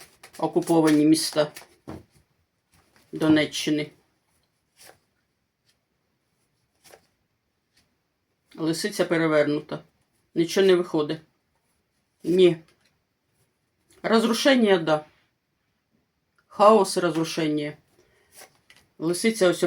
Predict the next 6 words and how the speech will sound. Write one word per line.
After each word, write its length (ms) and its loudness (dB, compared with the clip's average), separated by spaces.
перевернута. 800 0
Не 340 2
проблеми 760 4
із-за 200 0
неправильних 640 4
дій. 600 -2